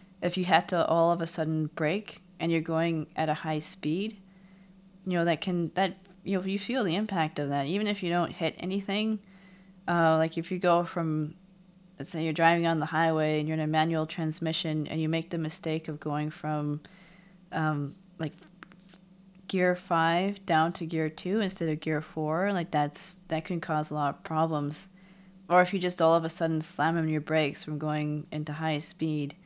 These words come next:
uh, you know, that, it, that will have a, you know, you can't, I mean, it can ha-, you can do that, but you'd have screeched tires. There would, you know, it's probably not good for the car to do that,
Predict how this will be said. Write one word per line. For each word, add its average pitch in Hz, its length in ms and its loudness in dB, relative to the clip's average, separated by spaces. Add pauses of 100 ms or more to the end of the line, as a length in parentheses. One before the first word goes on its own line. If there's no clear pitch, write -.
(640)
uh, 147 360 -4 (380)
you 165 100 -6
know, 147 160 0
that, 151 340 2 (240)
it, - 180 -8 (800)
that 170 160 6
will 170 80 4
have 175 280 4
a, 165 200 -2
you 175 100 -4
know, 160 100 0
you 160 200 -2
can't, 165 440 -2
I 160 40 -4
mean, 165 180 0
it 156 100 -4
can 165 120 -6
ha-, 165 180 -4 (260)
you 160 160 -6
can 151 200 -6
do 208 180 0
that, 160 280 2
but 151 100 -2
you'd 156 140 0
have 160 200 -2
screeched - 400 -6
tires. 156 560 -2 (720)
There 175 120 2
would, - 120 0
you 175 120 0
know, 160 40 2
it's 151 200 -2
probably 175 300 0
not 160 200 2
good 165 160 -2
for 160 140 -8
the 156 80 -2
car 160 240 0
to 151 100 0
do 160 220 -2
that, 156 360 2